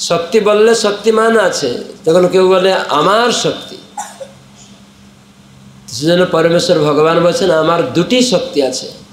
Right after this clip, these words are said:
একটা নিকৃষ্ট শক্তি, একটা উৎকৃষ্ট শক্তি।" সপ্তম অধ্যায় গীতায় কৃষ্ণ বলেছেন,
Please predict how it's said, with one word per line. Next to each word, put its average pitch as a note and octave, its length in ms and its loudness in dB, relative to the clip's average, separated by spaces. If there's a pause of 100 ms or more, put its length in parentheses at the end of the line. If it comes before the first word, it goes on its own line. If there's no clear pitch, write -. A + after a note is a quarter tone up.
(680)
একটা D#3 280 -2
নিকৃষ্ট D#3+ 560 0
শক্তি, A#3+ 640 -4 (380)
একটা D3 220 -4
উৎকৃষ্ট D#3 520 -2
শক্তি।" - 420 -8 (520)
সপ্তম E3+ 460 -2
অধ্যায় E3 440 0
গীতায় D#3 420 0 (760)
কৃষ্ণ D3 300 -2
বলেছেন, C#3 440 -2